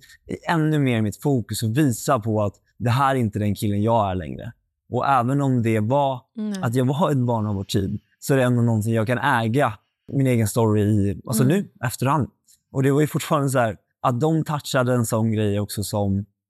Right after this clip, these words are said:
Speaker 1: som jag själv hade mått jävligt dåligt över, känt skam över,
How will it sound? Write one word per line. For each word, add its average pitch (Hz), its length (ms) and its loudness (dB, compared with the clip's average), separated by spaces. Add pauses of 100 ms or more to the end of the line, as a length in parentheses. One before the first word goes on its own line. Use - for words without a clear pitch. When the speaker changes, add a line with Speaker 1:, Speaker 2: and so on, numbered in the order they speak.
(140)
Speaker 1:
som 117 240 0
jag 110 160 0
själv 120 460 0 (240)
hade 131 220 0
mått 120 180 2
jävligt 110 260 0
dåligt 135 380 0
över, 101 200 0
känt 110 260 -2
skam 123 420 0
över, 85 380 -6